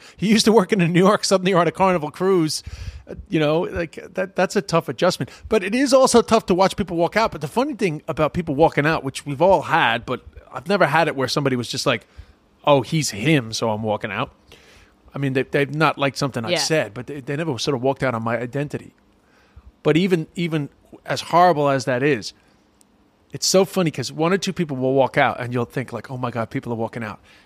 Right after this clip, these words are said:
Speaker 1: And it's literally one, like, point zero zero one of the audience. And it's irrelevant. And they don't have to pay
Speaker 2: Yeah.
Speaker 1: extra, right? They're just there. But it just fucks with your head the whole time.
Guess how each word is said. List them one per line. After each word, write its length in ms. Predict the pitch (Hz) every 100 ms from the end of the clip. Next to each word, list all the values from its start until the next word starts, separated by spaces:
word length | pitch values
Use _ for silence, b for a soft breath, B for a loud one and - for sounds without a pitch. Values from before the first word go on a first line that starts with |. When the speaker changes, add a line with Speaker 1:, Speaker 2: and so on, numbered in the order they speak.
| b -
Speaker 1:
And 120 | 143
it's 160 | 139 -
literally 600 | 139 151 156 160 165 165
one, 540 | 165 127 143 147 160 - _ _
like, 220 | 151 131 -
point 320 | - 165 160
zero 440 | 123 135 143 147
zero 420 | 123 117 135 131 127
one 560 | 110 123 117 90 90 -
of 220 | 117 110
the 80 | -
audience. 760 | 113 113 110 - - - - - _ _ _ _ _ _ _
And 80 | 131
it's 140 | 120 123
irrelevant. 560 | 107 123 113 - - _ _ _ _ _ _ _ _ _ _ _ _ _ _ _ _
And 160 | 147 131
they 60 |
don't 160 | 143 147
have 100 | 135
to 80 | 135
pay 220 | - 131
Speaker 2:
Yeah. 80 | 123
Speaker 1:
extra, 320 | 104 - 87
right? 240 | 92 131
They're 100 | -
just 240 | 113 123 -
there. 220 | 117 135 b b b
But 100 | 151
it 80 | 131
just 300 | - - -
fucks 440 | - - - -
with 160 | 156 135
your 120 | 135
head 260 | 117 135 107
the 80 | 104
whole 160 | 113
time. 320 | 117 - 107